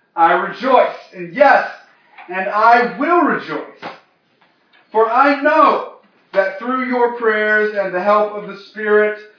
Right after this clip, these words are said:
of Jesus Christ, this will turn out for my deliverance, as it is my eager expectation and hope that I will not be at all ashamed, but that with full courage, now as always,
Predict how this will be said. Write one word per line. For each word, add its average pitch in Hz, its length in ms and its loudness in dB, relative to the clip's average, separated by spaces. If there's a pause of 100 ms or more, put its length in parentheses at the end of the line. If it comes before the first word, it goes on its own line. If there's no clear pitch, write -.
(140)
of 175 320 -6 (180)
Jesus 202 480 -10
Christ, 190 480 0 (220)
this 240 320 -4
will 156 180 -12
turn 214 340 -6
out 180 460 -4 (220)
for 151 120 -8
my 170 400 0
deliverance, 139 560 -8 (320)
as 185 320 0
it 170 120 -6
is 156 80 -14
my 156 280 -6
eager 196 300 -6
expectation 180 720 -8
and 156 240 -12
hope 185 400 -4 (140)
that 170 200 -8
I 214 220 0
will 180 220 -4
not 185 500 -2
be 202 280 -8
at 175 180 -8
all 202 400 4
ashamed, 180 680 -4 (220)
but 208 480 2 (240)
that 185 240 0
with 185 240 -6 (380)
full 302 340 2
courage, 151 480 -6 (100)
now 233 640 0
as - 260 -2 (140)
always, 254 880 4